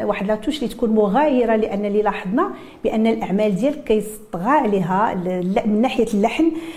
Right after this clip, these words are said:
يعني، ديال داكشي ديال الرواد، الزمن الجميل. واش سفيان ناوي انه يمشي مع الموجه الشبابيه وباش يدير حتى هو البوز، لما لا، سواء من ناحيه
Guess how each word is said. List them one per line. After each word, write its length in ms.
يعني، 340
ديال 440
داكشي 240
ديال 180
الرواد، 480
الزمن 300
الجميل. 520
واش 320
سفيان 540
ناوي 440
انه 520
يمشي 400
مع 140
الموجه 300
الشبابيه 680
وباش 520
يدير 160
حتى 160
هو 180
البوز، 460
لما 240
لا، 280
سواء 360
من 160
ناحيه 280